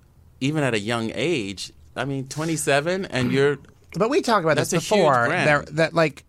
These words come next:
Speaker 2: these brands keep, you know, Kim Jones has been passed around like, you know.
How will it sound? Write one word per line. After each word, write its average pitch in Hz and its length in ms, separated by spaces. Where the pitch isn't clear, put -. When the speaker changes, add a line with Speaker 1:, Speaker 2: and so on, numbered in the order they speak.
Speaker 2:
these 143 280
brands 131 760
keep, 131 280
you 143 120
know, 117 160
Kim 160 320
Jones 139 340
has 104 60
been 117 180
passed 123 440
around 113 540
like, 107 560
you 139 140
know. 104 300